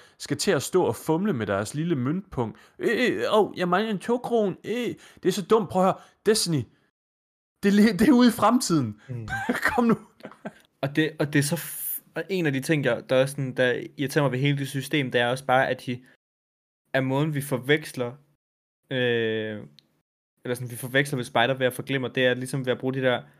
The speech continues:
Speaker 2: hvad hedder det, elemental, hvad hedder sådan noget, det er ikke elemental affinity, hvad hedder det, bare sådan alle de der ressourcer, vi får fra planeter.
Speaker 1: Nå ja, planetary resources.
Speaker 2: Planetary resources. Åh, shit, så har jeg samlet data lies op fra
Speaker 1: De kunne også bare hedde
Speaker 2: Yes.
Speaker 1: planetary resources.
Speaker 2: Ja.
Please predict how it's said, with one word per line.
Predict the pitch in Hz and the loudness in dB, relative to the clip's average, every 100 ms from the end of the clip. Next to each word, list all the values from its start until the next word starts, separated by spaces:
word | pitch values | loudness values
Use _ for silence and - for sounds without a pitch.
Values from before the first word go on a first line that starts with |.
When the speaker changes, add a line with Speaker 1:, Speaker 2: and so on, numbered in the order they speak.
| _ _ _ _ _ _ - | _ _ _ _ _ _ -12
Speaker 2:
hvad | 135 | -10
hedder | 113 123 | -4 -2
det, | 110 113 110 107 107 113 - | 0 0 0 0 -2 -4 -6
elemental, | 123 120 123 127 | -4 -2 -2 -2
hvad | 131 120 113 110 113 - 120 | -2 -2 -6 -8 -10 -14 -12
hedder | 117 | -10
sådan | 113 120 | -10 -8
noget, | 110 107 - _ _ _ _ _ _ _ _ _ _ _ - | -8 -10 -14 _ _ _ _ _ _ _ _ _ _ _ -12
det | 123 | -8
er | |
ikke | 117 | -6
elemental | 113 110 - | -4 -6 -4
affinity, | 117 123 123 120 139 | -6 -4 -6 -8 -8
hvad | 123 | -6
hedder | 143 123 | -2 -2
det, | - _ | -2 _
bare | 127 139 | 2 4
sådan | - | 0
alle | 139 | -2
de | 143 | 2
der | 135 | 0
ressourcer, | 127 - 170 170 180 | 0 0 2 4 2
vi | 156 127 | -2 -2
får | 147 131 127 | 2 2 2
fra | 123 | -4
planeter. | - 131 135 131 | -2 -2 0 0
Speaker 1:
Nå | 131 | 0
ja, | 113 110 - | 0 -2 -2
planetary | - 139 156 143 113 104 104 | -2 -2 -2 -2 -2 -2 -4
resources. | 113 110 95 98 | -8 -10 -14 -6
Speaker 2:
Planetary | 139 143 143 120 123 | -2 -2 0 -2 0
resources. | 127 123 117 113 - | -2 -2 -4 -6 -10
Åh, | - 151 131 | -2 0 0
shit, | - 143 139 | -2 -4 -4
så | |
har | 123 | 0
jeg | 117 113 | 0 2
samlet | 123 120 117 110 110 107 117 - | 0 -2 -4 -4 -4 -6 -8 -2
data | 127 120 - 113 | 2 2 0 -2
lies | 113 | 0
op | 120 107 | -2 -6
fra | - 120 107 | -6 -4 0
Speaker 1:
De | |
kunne | - 151 | 4 4
også | 156 - | 4 2
bare | 117 | 0
hedde | 127 127 | 2 2
Speaker 2:
Yes. | 123 - | 0 -2
Speaker 1:
planetary | 131 139 151 - 117 107 101 | -2 0 -2 -2 0 0 -4
resources. | 120 123 92 92 95 90 - - | -8 -6 -8 -8 -12 -16 -18 -4
Speaker 2:
Ja. | 107 | -2